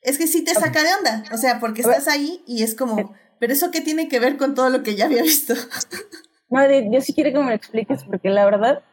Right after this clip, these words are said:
Speaker 2: es que a mí se me olvidó. <laughs> Porque, o sea, sí entendí igual que Melvin, ah, ok, este mono está haciendo como que las descargas estas de radiación que volaron a toda la flota, pero no, la verdad ni siquiera me acuerdo por qué.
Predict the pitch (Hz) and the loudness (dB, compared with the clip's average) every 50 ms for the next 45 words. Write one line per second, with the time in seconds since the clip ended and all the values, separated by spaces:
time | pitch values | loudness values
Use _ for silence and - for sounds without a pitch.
0 | _ - 269 - - - 247 233 254 311 330 349 320 240 262 226 214 202 190 190 | _ -6 -6 -4 0 0 2 2 2 2 4 2 2 4 4 4 4 4 2 4
1 | 175 190 - - - - - - _ - - - - - 302 - - - - - | 4 4 4 2 2 -2 -6 -10 _ -8 -8 -8 -4 -4 -4 -2 -2 -4 -4 -6
2 | - _ _ _ - - - - - - - - 269 233 247 240 370 370 247 254 | -10 _ _ _ -20 -18 -18 -18 -16 -8 -4 -2 0 2 2 2 4 4 4 4
3 | - - 262 262 262 254 254 254 - - - - 330 339 330 330 339 320 302 311 | 4 4 4 4 4 4 4 2 -2 -8 -4 2 4 4 4 4 4 4 6 6
4 | 311 302 294 294 302 285 285 277 269 277 262 254 247 247 247 247 247 240 254 285 | 4 4 4 2 2 2 2 2 2 2 2 2 2 0 0 0 0 0 0 0
5 | - - 247 226 233 226 226 233 233 226 233 233 - 202 240 233 233 220 226 208 | 0 0 0 0 2 2 2 2 2 0 0 0 0 -2 -2 0 0 0 0 0
6 | 185 - 202 190 190 185 - 185 180 180 175 180 - - 202 196 202 208 208 - | -2 0 0 0 0 0 2 0 2 2 0 -2 -2 -2 0 0 2 0 0 0
7 | 196 - - 190 196 196 180 170 165 165 160 - 160 165 170 170 180 180 180 180 | -4 -4 -2 -2 -2 0 0 0 0 0 0 0 0 0 0 2 2 2 2 2
8 | 185 180 196 202 214 - 190 180 175 165 165 160 185 185 170 175 185 208 202 190 | 2 0 0 0 0 0 2 2 2 2 0 0 0 2 2 4 2 2 2 0
9 | 165 - 190 190 190 185 170 151 - - 180 180 - 254 - - - _ _ _ | 0 0 0 2 2 2 0 0 0 0 0 0 0 -2 -4 -6 -10 _ _ _
10 | _ _ _ 247 240 233 240 247 254 262 269 277 294 294 - _ _ 233 240 240 | _ _ _ 2 2 4 2 2 2 2 2 2 2 0 -2 _ _ 2 4 4
11 | 233 240 262 254 269 285 277 262 - 247 247 247 247 226 - - 226 220 220 214 | 4 4 4 4 2 2 0 0 0 2 2 2 0 -2 -2 -2 0 0 0 0
12 | 220 - _ _ _ - 185 185 - - 196 196 196 - | -2 -4 _ _ _ -6 -6 -6 -4 -2 -2 -2 -2 -4